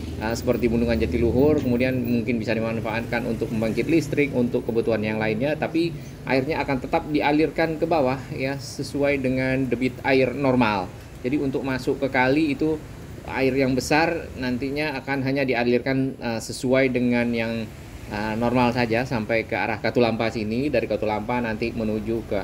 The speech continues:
arah, eh, Kebun Raya Bogor ya,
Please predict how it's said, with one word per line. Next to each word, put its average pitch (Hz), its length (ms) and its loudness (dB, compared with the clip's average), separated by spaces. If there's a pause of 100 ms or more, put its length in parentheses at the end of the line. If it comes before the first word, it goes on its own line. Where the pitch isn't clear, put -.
arah, 110 400 -2 (1300)
eh, 107 480 0
Kebun 151 240 6
Raya 156 160 4
Bogor 156 400 4
ya, 147 240 -4